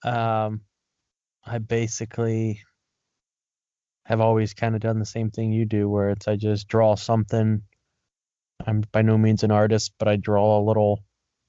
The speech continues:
shape of what maybe a turkey head would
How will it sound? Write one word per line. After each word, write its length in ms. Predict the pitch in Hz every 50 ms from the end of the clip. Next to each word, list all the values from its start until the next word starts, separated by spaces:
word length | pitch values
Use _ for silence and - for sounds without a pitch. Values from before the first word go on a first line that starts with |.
| _ _ _ _ _ _ _ _ _ _ _ _ _ _ _ _ _ _ _ -
shape 420 | - - - 131 120 113 117 120
of 180 | 113 110 104 104 - _ _ _ _ -
what 200 | 135 123 117 95
maybe 340 | 117 120 123 120 120 120
a 60 | 117 110
turkey 320 | - 131 117 110 123 117
head 180 | 120 127 120 117
would 260 | 120 113 110 117